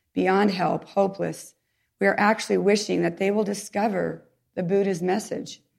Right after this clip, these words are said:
Changing your ways to becoming loving and kind is the only way to happiness.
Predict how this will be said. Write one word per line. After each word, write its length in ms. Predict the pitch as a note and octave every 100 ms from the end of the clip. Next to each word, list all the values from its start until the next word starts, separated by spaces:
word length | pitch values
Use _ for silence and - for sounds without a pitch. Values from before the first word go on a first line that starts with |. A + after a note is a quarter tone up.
| _ _ _ _ _ _ _
Changing 520 | - A3 A3+ G#3+ A3
your 140 | G3+ F#3+
ways 380 | F#3 G3 G3+ G3+
to 100 | F3
becoming 480 | F3+ - F3+ F3
loving 280 | F3 F3 F#3
and 140 | F3 E3+
kind 640 | - F3+ F3 E3+ E3 - _ _ _
is 400 | G#3+ A3 F#3 D#3+
the 180 | E3+ F3 -
only 360 | F3+ F3 D#3+
way 500 | D#3 E3 D#3+ D3+ E3+ _ _
to 100 | -
happiness. 760 | D#3+ E3 E3 F3 - - -